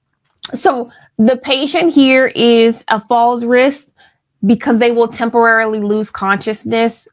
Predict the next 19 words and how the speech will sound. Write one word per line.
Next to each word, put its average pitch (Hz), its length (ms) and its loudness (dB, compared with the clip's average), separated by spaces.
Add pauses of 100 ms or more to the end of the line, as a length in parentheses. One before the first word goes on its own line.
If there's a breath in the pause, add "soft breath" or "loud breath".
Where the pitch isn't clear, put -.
(140)
and, 196 440 0
um, 180 720 -2 (800)
due 233 180 6
to 247 120 -4
the 220 80 2
heart - 260 -2
skipping 180 400 -6
beats. - 460 -8 (960 soft breath)
Epinephrine 269 920 0
is 233 220 0
the 233 100 0
treatment 240 640 -2
used 247 540 -2
for 233 380 0
ventricular 220 640 -2
standstill. 208 1040 -6 (320)
Okay. 202 340 -4 (280 soft breath)
But 190 120 0
again, 202 460 -2